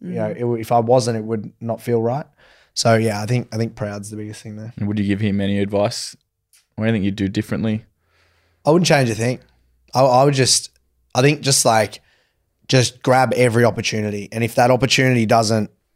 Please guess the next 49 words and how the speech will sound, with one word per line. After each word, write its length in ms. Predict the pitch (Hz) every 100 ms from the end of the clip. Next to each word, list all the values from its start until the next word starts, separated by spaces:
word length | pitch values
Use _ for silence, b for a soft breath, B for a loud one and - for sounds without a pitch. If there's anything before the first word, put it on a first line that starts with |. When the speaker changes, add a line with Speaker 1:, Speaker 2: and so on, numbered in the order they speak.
| _ _ _
Speaker 1:
bring 200 | - 113
you 120 | 113 110
anything 420 | 139 165 190 196
after 320 | 139 135 135 127 120
a 60 |
certain 260 | 120 135 123
amount 120 | 123
of 120 | 117
time, 240 | 139 170 127
just 280 | 110 - - _ _ _ _
on 100 | -
the 80 | 110
next, 340 | 104 101 - -
on 120 | 110
the 60 | 107
next. 300 | 104 - -
And 100 | 113
that's, 300 | 113 - -
as 240 | 117 110
I 60 | 107
keep 200 | - 110
touching 300 | 117 98 110
on, 140 | 92
just 160 | 98 -
making 240 | 110 107
the 80 | 110
most 280 | 104 104 -
of 60 | 113
every 200 | 101 90
day 200 | 95 92
because 400 | 107 - - - b b b b b
you 120 | - 107
have 100 | 107
no 160 | 110
idea 260 | 101 98 101
when, 320 | 101 98 107 _
when 140 | - 104
it 100 | -
could 140 | 110
be 160 | 107 110
it. 140 | 117 _ _ _ _ _
Speaker 3:
Love 260 | - 120 160
that. 160 | 220
And 80 | -
before 320 | 113 - 202
Speaker 1:
Yeah. 60 | 131
Speaker 3:
you 140 | 113 123
go, 180 | 95
Marley, 460 | 90 95 101 151 226